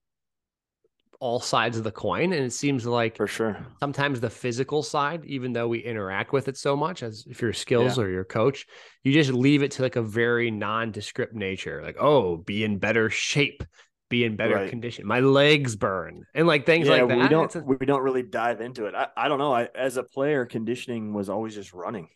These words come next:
Speaker 2: just, like, running to get in shape. That's what it always was. Um,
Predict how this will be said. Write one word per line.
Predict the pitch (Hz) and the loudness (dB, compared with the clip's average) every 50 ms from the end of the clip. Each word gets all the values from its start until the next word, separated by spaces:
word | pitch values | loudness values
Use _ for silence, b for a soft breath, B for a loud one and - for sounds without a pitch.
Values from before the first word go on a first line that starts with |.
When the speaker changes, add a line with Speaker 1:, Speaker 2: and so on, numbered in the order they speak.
| _ _ - | _ _ -10
Speaker 2:
just, | - 101 - - - - | -10 -8 -8 -8 -6 -6
like, | 101 90 90 | -8 -6 -2
running | 92 101 107 110 101 95 | 0 2 2 2 0 -2
to | 92 95 | -6 -8
get | 92 95 | -10 -10
in | 80 92 | -10 -8
shape. | - - 120 113 - | -6 -6 -6 -6 -6
That's | 98 95 - - | -8 -8 -6 -6
what | 98 90 | -4 -4
it | 87 | -2
always | 87 85 90 87 85 85 - | -2 -2 -2 -2 -4 -4 -8
was. | 85 80 - - 87 87 82 80 - - - _ _ _ _ _ _ b b b b b b b - | -10 -10 -8 -8 -8 -8 -8 -10 -12 -14 -16 _ _ _ _ _ _ b b b b b b b -6
Um, | 95 95 95 87 85 85 | -6 -4 -4 -6 -8 -10